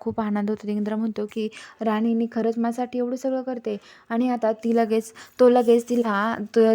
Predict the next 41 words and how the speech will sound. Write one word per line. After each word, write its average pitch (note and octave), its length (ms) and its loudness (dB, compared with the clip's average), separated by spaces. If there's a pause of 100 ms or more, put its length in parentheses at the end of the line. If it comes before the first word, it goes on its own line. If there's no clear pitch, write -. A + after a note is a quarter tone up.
ती A#3+ 100 4
लगेच A#3 280 4
म्हणते A#3 240 2
की, A#3+ 120 2
"इंद्र A3+ 220 4
सर, A#3+ 140 2 (100)
तुम्हाला A#3 240 2
आंघोळ A3+ 260 2
नाही A#3+ 160 2
करायची G#3 380 0
का?" F#3+ 160 -2 (360)
तर C#4 80 6
आता B3 220 4
इंद्र A3+ 280 4
म्हणतो A3+ 360 4
की, A#3 120 0
"करायची A3 460 2
ना, G#3 100 -2
पण G#3+ 180 -4
आंघोळ A3 300 4
कशी C4 240 2
करणार A#3 320 4
मी A3+ 120 0
हाताने? G#3 420 -2 (360)
मला A#3 180 4
हाताने A#3+ 340 4
आंघोळ A3+ 280 4
नाही A#3 180 2
करता G#3 300 0
येणार." G3 260 -4 (320)
तर C4 100 4
आता A3+ 280 4
लगेच G#3+ 380 4
ती A#3 60 4
म्हणते A#3 200 2
की, B3 120 2
"हाताने A#3 320 2
आंघोळ A#3 280 4
नाही C4+ 140 2
करता B3+ 240 0
येणार? A#3 200 0